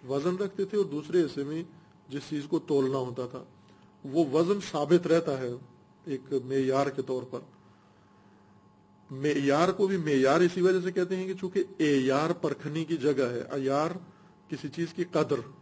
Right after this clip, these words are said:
و قیمت پرکھنے کو معیار کہتے ہیں، جسے کسوٹی کہتے ہیں، اردو میں معیار کا ترجمہ کسوٹی ہے، یعنی جس پر کسی دوسری چیز کا وزن و قدر و قیمت معلوم کی جائے اس کو معیار کہتے ہیں۔ اسی لیے دین نے شہداء کو معیار کے طور پر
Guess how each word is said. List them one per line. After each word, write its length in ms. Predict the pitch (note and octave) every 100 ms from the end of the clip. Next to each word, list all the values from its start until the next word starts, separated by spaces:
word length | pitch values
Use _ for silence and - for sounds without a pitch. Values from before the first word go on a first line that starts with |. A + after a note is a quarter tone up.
| - D#3
و 120 | C3 C3
قیمت 380 | C#3+ D3 D#3+ -
پرکھنے 440 | C3+ - C#3+ C#3+
کو 160 | C#3+ E3+
معیار 420 | D3+ C#3 C3 C3+
کہتے 280 | C3 A#2+ C3
ہیں، 80 | C#3
جسے 120 | E3
کسوٹی 480 | D#3+ C#3 D3 C#3 C#3+
کہتے 300 | C3 B2 B2+
ہیں، 80 | B2
اردو 280 | C3 C3 C3
میں 120 | C3
معیار 380 | B2+ B2+ B2+ C3
کا 120 | C3
ترجمہ 500 | C3+ B2+ C3+ D3+ E3 F3 - - - -
کسوٹی 560 | D3 - D3 - C#3 A#2+
ہے، 60 | G#2+ - - - - - - _
یعنی 200 | D3+ D#3
جس 280 | C#3 E3+ F#3+
پر 140 | F#3+ F3
کسی 260 | E3+ F3
دوسری 360 | C3 C#3+ D3 E3+
چیز 200 | F3 E3 -
کا 80 | E3+
وزن 440 | B2 C#3+ D#3+ D#3+
و 100 | C#3+ -
قدر 240 | C#3+ D#3
و 120 | D3+
قیمت 420 | C3+ E3 D3 D#3 C3
معلوم 380 | B2+ B2 B2+
کی 160 | B2 B2+
جائے 180 | B2 B2 -
اس 180 | D#3+
کو 100 | -
معیار 380 | D#3+ C#3 B2+ B2+
کہتے 320 | A#2+ A#2+ B2
ہیں۔ 100 | C3+ - - - - - - - - _ _
اسی 280 | G3 - A3+
لیے 260 | G#3+ G#3+ G#3+
دین 300 | C3+ F#3+ G#3
نے 140 | G#3
شہداء 560 | - F#3 C3 C3+ C#3+ E3
کو 140 | G#3
معیار 480 | E3+ C#3+ C3+ C#3 F3
کے 140 | E3
طور 180 | C3+ B2+
پر 160 | A#2+